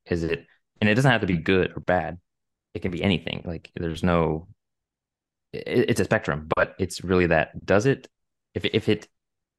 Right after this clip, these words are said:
comes to you and is like, "Whoa," in any way, that's worth writing down. If it's just a random and doesn't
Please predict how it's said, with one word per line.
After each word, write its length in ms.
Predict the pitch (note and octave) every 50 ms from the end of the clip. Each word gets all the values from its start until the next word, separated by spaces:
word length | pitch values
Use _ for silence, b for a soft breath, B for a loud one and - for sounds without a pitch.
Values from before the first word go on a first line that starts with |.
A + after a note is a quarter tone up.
| _ -
comes 320 | - - A2 A#2+ C#3 C3+
to 80 | - C#3+
you 100 | D3 D3
and 120 | B2+ A2
is 120 | G2 F2+ -
like, 180 | F2 E2+ -
"Whoa," 440 | - F2+ F#2+ G2+ F#2+ E2+ F2 - - _ _ _ _ _ _ -
in 160 | - F#2+ F2+ - -
any 160 | F#2 F#2+ F#2+
way, 420 | F2+ E2 E2 E2 F2 G2 A#2+ A#2+ - _ _ _
that's 200 | - E2 E2+ -
worth 360 | E2+ D#2+ E2 E2 D#2+ - - -
writing 240 | - - C#2 D2+
down. 180 | - - - - -
If 100 | - F2+
it's 100 | F2 E2
just 160 | - G2 -
a 80 | F#2 E2 -
random 520 | D#2+ D#2 E2 D#2+ D#2+ D#2+ D#2+ D2+ D2+ D#2+ - _ _ _ _ _ _ _ _ _ -
and 180 | - D#2+ D#2
doesn't 340 | D#2 E2 D#2+ E2+ E2+ - -